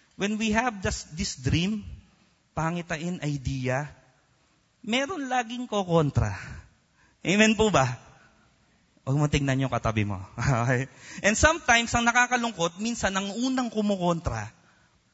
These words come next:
pamilya mo. Amen po ba? Di ba? Minsan excited ka,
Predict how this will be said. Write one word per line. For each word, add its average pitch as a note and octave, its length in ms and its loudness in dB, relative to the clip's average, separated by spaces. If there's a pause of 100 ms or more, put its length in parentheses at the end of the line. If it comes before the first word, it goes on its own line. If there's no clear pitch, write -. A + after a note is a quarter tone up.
(160)
pamilya D#3+ 560 2
mo. A#2+ 160 0 (1160)
Amen C3 320 0
po C#3 160 2
ba? G#2+ 240 -2 (1000)
Di B2+ 140 -8
ba? D#3 160 0
Minsan D3+ 180 -4
excited C#3 460 -6
ka, D3 180 -2